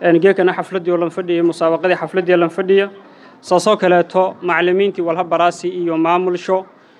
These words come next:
iyo maamulka guud ee Madrasatul Furqaan Al Asaasiya, may laha jazaakumullahu khayran. Ilaahay subxaanahu wa tacaala dadaalkiisa muujidan miisaanka xasanaadka siin saaro.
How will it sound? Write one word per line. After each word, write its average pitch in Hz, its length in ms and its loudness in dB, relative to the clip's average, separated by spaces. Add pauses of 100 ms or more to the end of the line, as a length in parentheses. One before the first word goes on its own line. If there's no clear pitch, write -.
(140)
iyo 175 180 -2
maamulka 185 440 -2
guud 175 360 -8
ee 160 360 0
Madrasatul 165 580 -8
Furqaan 180 540 -2
Al 160 80 -10
Asaasiya, 180 520 -4 (160)
may 170 100 -2
laha 170 200 0
jazaakumullahu 165 720 -2
khayran. 165 260 0 (500)
Ilaahay 185 240 2
subxaanahu 185 320 0
wa 170 80 2
tacaala 175 300 0
dadaalkiisa 175 540 -4
muujidan 170 420 -4
miisaanka 175 460 -4
xasanaadka 170 400 -4
siin 156 200 -8
saaro. 190 280 2